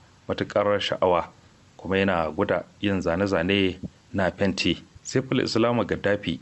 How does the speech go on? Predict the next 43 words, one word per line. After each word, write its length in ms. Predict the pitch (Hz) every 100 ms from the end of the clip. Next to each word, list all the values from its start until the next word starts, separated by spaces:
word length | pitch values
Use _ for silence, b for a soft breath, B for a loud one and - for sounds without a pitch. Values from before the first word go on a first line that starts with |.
| - -
ya 120 | 98
sha 180 | - 127
musanta 400 | 147 147 117 104
cewa 380 | - 113 85 80 - - - - -
yana 200 | 107 90
neman 400 | 95 107 110 101
gadar 400 | 85 85 101 107
mahaifinsa, 640 | 117 92 - 90 - 85 - - b b _ -
yana 200 | 90 87
mai 120 | 76
cewa 460 | - 107 95 110 98 - -
mulki 520 | 107 107 - 101 78 78
ba 140 | 85
kamar 240 | 82 85 90 95 95
gona 240 | 101 101
ba 100 | 117
ce 340 | - 120 90 78
da 80 | -
ake 280 | 85 90 76
gada. 340 | 80 90 78 - - - -
Ya 140 | 117
yi 80 | 143
kira 260 | 143 165 127
da 80 | -
a 40 |
samu 280 | - 95 107
sauyi 360 | - 139 135 110
na 100 | 127
haƙiƙa 560 | 107 - 123 117 104 -
a 80 | -
fagen 300 | 104 123 127
siyasar 400 | 113 113 107 -
ƙasar 240 | - 95
Libya, 400 | 92 90 101 80 - b b b b -
wanda 260 | - 82 78
ƙasashen 460 | 104 107 - 104
Turai 280 | 101 110 117
da 100 | 90
dama 400 | 90 113 117 113
suka 280 | - - 107
yi 80 | 104
lale 440 | 95 90 113 113
marhabin 600 | 104 82 - 104 107